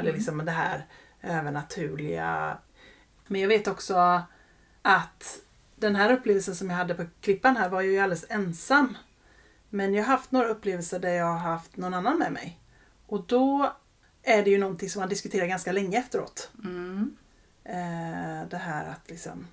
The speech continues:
Speaker 2: "Men vad var det vi såg?" "Men vi gjorde, du såg det?" "Ja, jag såg det." "Ja, jag såg det också." Alltså så att man,
Speaker 1: <laughs>
Speaker 2: man på något sätt, ehm, det kan vara ganska skönt att ha bekräftelse i det man har sett eller upplevt. För att, eh, man ifrågasätter sig själv ganska mycket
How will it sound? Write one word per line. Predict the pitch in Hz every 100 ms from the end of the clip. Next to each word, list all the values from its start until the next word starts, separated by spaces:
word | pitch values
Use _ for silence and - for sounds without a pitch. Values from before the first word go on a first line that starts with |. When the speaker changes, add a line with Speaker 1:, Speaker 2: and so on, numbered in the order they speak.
| _
Speaker 2:
"Men | - 180
vad | 185 202
var | 190 135
det | 170
vi | 170
såg?" | - - - - _ _
"Men | 208
vi | 220
gjorde, | 226 196
du | 196 247
såg | 240 175
det?" |
"Ja, | 175 214
jag | 220 220 - 262
såg | - 220
det." | 160
"Ja, | 208 240
jag | 240 240
såg | 254 202
det | 196
också." | 190 226 208 320 - -
Alltså | 262 277
så | 220 - 254
att | 254 208
man, | 214 208 208 - 208
Speaker 1:
<laughs> | - 214
Speaker 2:
man | 226 233
på | 233
något | 233 226
sätt, | 220 202 _ 208
ehm, | 190 185 185 185 185 185 190 - _ -
det | 202 196 196 190 -
kan | 220 202
vara | 190
ganska | 185 202
skönt | 330 294 202
att |
ha | 185
bekräftelse | 185 202 196 - 220 294
i | 208 196
det | 160
man | 151
har | 160
sett | - - -
eller | 170
upplevt. | 151 - - - - 233 254 - - - _ _ _
För | - 196
att, | 165 165 _ 165
eh, | 170 160 156
man | 165 175 170
ifrågasätter | 175 220 160 - -
sig | -
själv | 233 240
ganska | 202 202
mycket | 156 156 160 170